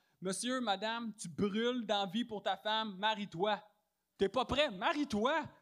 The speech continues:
Dieu, il va honorer la, il va honorer ça. T'as, t'as le promets. J'ai, on n'avait pas une scène,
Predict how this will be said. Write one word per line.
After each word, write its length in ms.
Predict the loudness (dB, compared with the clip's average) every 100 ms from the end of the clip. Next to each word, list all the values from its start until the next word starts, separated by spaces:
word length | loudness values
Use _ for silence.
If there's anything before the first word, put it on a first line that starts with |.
| -20
Dieu, 380 | -14 -8 -4 0 0
il 60 | 2
va 240 | 2 2
honorer 480 | 2 0 0 -2 -2
la, 160 | 0 -2 -2
il 140 | -4
va 100 | -2
honorer 380 | -2 -4 -4 -6
ça. 300 | -6 -6 -8 _ _ _ _ 0
T'as, 160 | 0 0 -6 -2
t'as 100 | -2
le 80 | 0
promets. 500 | 0 2 2 0 -2 _ _ _ _ _ _
J'ai, 120 | 0
on 100 | 0
n'avait 220 | 2 0 0
pas 160 | 0
une 80 | 2
scène, 480 | 0 0 -2 -2